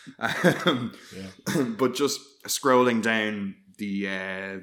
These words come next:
Speaker 1: the predictor rankings, I see Matthew Baldwin in ninth,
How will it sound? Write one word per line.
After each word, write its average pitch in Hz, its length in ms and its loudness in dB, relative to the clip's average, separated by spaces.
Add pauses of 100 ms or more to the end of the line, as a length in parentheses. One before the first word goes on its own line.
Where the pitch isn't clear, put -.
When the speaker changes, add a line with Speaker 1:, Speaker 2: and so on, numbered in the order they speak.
(240)
Speaker 1:
the 117 80 -4
predictor 127 380 -2
rankings, 101 540 -2
I 92 40 -10
see 107 160 -8
Matthew 101 500 -6
Baldwin 95 580 -4
in 92 340 -10
ninth, 92 440 -10